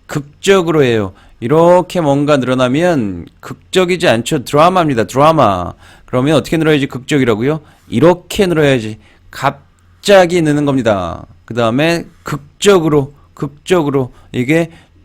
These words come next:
drastically도 극적으로, 급격하게 이렇게 될 수 있습니다. 그러니까 step by step, gradually와는 반의어가 되겠죠.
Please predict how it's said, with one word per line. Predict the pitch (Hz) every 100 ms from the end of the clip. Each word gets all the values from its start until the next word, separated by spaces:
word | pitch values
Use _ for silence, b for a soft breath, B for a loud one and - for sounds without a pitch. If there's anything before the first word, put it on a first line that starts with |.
| _ -
drastically도 | 151 156 165 180 170 160 139 135 120 175 175 -
극적으로, | 156 - _ - 185 151 143 131 120 - - _ _ _ - -
급격하게 | - - - 202 185 - 170 143 139 - _ _ _
이렇게 | - 131 151
될 | 131
수 | 131
있습니다. | 120 131 104 92 85 B
그러니까 | - 135 139
step | 151 - 175 170
by | 151
step, | 147 147 165 170 -
gradually와는 | 120 135 147 131 143 135 131 123 113 117 110 147 170 170 B _ -
반의어가 | 110 117 165 180 156 139
되겠죠. | 110 110 113 92